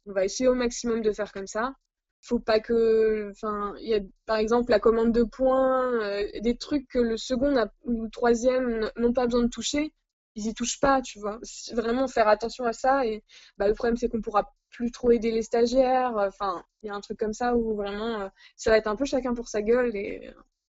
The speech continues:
c'est pas trop l'esprit, euh, de la, de la famille d'habitude, mais, euh... mais ouais, ça va être comme ça, et je, je pense que ça, c'est possible, ça, ça va, on va prendre le pli, on n'a pas le choix de toute façon,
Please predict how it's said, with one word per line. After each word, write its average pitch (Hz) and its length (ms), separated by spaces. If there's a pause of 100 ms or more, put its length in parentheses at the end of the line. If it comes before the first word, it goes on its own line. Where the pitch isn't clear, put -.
(840)
c'est - 240
pas 208 140
trop 247 220
l'esprit, 247 540
euh, 220 100
de 214 80
la, 214 300
de 226 60
la 220 80
famille 269 320
d'habitude, 254 500
mais, 220 320
euh... 202 460 (220)
mais 220 120
ouais, 240 140
ça 214 160
va 196 100
être 185 100
comme 208 160
ça, 269 320
et 202 260
je, - 180
je - 120
pense 262 220
que 240 80
ça, 277 240
c'est 220 160
possible, 240 560
ça, 190 320
ça - 160
va, 165 260 (160)
on 202 60
va 175 120
prendre 196 220
le 220 100
pli, 339 260
on 226 60
n'a 175 100
pas 180 100
le 202 60
choix 302 240
de 220 100
toute - 180
façon, 202 320